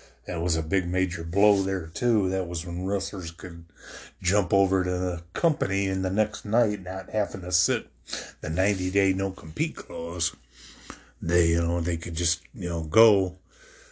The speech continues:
you know, right over the next night, you know. And now you gotta, you know, if you're leaving one company, you gotta wait ninety days from W W E, the no-compete clause,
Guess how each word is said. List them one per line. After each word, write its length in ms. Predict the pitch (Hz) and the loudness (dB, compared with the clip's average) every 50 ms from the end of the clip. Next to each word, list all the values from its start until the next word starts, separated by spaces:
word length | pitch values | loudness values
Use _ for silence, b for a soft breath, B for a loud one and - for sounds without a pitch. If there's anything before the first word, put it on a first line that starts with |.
| B B B | B B B
you 140 | - 82 | -8 -6
know, 340 | 85 85 85 82 82 82 82 87 90 | -4 -4 -4 -4 -4 -6 -6 -6 -6
right 240 | 98 98 98 - - _ - | -4 -4 -4 -6 -8 _ 0
over 320 | 104 104 101 95 95 90 | 2 4 4 4 2 2
the 160 | 90 92 90 90 | 0 0 -2 -2
next 380 | 95 98 107 107 - - - | -2 0 -2 -2 -2 -2 -2
night, 380 | 107 107 120 127 113 98 90 - _ - - | 0 2 2 2 0 -2 -6 -10 _ -14 -10
you 60 | 85 | -8
know. 260 | 85 82 85 95 95 | -6 -4 -4 -2 -2
And 200 | 92 90 85 82 - _ B B B B B B B B | -2 -4 -6 -8 -10 _ B B B B B B B B
now 440 | - 90 98 107 117 117 113 113 104 | -2 2 4 4 4 6 6 4 4
you 220 | 98 95 92 98 90 | 4 2 -2 -2 -2
gotta, 400 | 90 92 95 92 92 90 87 92 | -2 -2 -2 -2 -2 -4 -4 -4
you 80 | 95 | -4
know, 140 | 95 95 95 | -2 -2 -2
if 100 | 92 - | -2 -2
you're 140 | 107 104 98 | -2 0 2
leaving 340 | 101 101 101 90 87 87 98 | 2 2 2 0 0 0 2
one 200 | 104 117 113 104 | 2 2 2 0
company, 360 | - 104 98 85 85 98 92 | 0 -2 -2 -2 -4 -4 -4
you 120 | 92 95 | -2 -2
gotta 160 | 95 92 90 | -2 -2 -2
wait 200 | 87 90 90 87 | -2 -4 -6 -6
ninety 360 | 87 90 101 101 95 92 95 92 | -6 -6 -4 -4 -2 -2 -4 -2
days 260 | 90 104 104 101 95 | 2 2 2 2 0
from 240 | - - 90 85 85 | -2 -6 -6 -4 0
W 220 | 101 101 95 95 | 0 0 0 0
W 380 | 92 92 92 92 92 95 110 117 | -2 -4 -4 -4 -4 -2 0 0
E, 160 | 113 110 104 | 0 0 0
the 160 | 95 90 85 | -2 -4 -4
no-compete 640 | 92 104 104 95 - 92 85 - - 143 147 - | -2 -2 -2 -2 -4 -8 -10 -6 -4 -4 -4 -4
clause, 580 | - - 104 95 95 98 101 101 104 101 - - | -4 -6 -6 -4 -2 -2 -2 -2 -2 -4 -6 -12